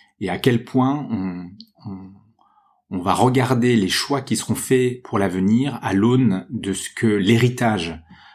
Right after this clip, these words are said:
de l'entreprise nous permet d'imaginer. Et là, ça nous renvoie à un podcast précédent sur cette notion de breakthrough, euh, ou cette notion de rupture. Comment faire de la transformation et apporter une rupture dans la performance de l'entreprise,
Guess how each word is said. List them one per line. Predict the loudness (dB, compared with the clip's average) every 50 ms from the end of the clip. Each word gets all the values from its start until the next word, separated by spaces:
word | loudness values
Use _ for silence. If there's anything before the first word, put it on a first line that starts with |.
| _ -6
de | -2 0
l'entreprise | 0 0 0 -2 -4 0 0 0 0 2 0
nous | 0
permet | 0 0 2 2 2
d'imaginer. | 2 2 2 0 0 0 0 -2 -4 -4 -8 -14 _ _ _ _ _ _ _ _ _ _ -20 -20 _ _
Et | -4 -2
là, | -2 0
ça | 0 2 0
nous | 0 0 2
renvoie | 0 0 0 0 0 2 2 2
à | 2 2 0 -2
un |
podcast | 0 0 -2 -2 0 -2 -2 -2 0
précédent | 2 2 4 4 4 2 2 2 2
sur | 0 -2 -6 -6 -4
cette | -2 -2 0 0
notion | 0 2 4 4
de | 4
breakthrough, | 4 2 0 0 -2 -4 -4 -4 -4 -6 -10 -20 -20 -20 -20 -20 -20 -20 -20 _ _ _ -10 -8
euh, | -6 -6 -4 -6 -8 -8 -8 -8
ou | -6
cette | -4 -4 -4 -2 -2
notion | -2 0 2 0 0
de | 0 0 -2
rupture. | -2 -2 -2 -2 -2 -4 -2 0 0 0 0 0 -2 -4 -8 -16 -20 -20 -20 -20 _ _ _ 0
Comment | 2 4 4 4 2
faire | 2 0 0
de | 2 2
la | 0 0
transformation | 2 0 0 2 2 2 2 2 0 -2 -4 -2 -2
et | -2
apporter | -2 -2 -2 -2 -2 -2 -4 -2 -2 0
une | 0 2
rupture | 2 0 0 2 0 0
dans | 0 2
la | 0 0
performance | -2 -2 -2 0 -2 -2 0
de | 0
l'entreprise, | -2 -4 -4 -6 -8 -6 -2 -2 -2 0 0 -2 -4